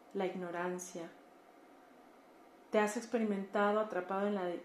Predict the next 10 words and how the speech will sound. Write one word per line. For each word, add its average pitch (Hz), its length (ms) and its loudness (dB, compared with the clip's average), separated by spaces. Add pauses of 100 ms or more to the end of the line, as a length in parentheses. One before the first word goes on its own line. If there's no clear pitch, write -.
(400)
densidad, 185 960 0 (2250)
en 208 180 4
la 190 160 2
linealidad 196 1040 0 (880)
y 220 80 0
la 196 160 4
ignorancia 190 800 -2
de 180 160 -2
este 175 260 -10
mundo. 165 320 -10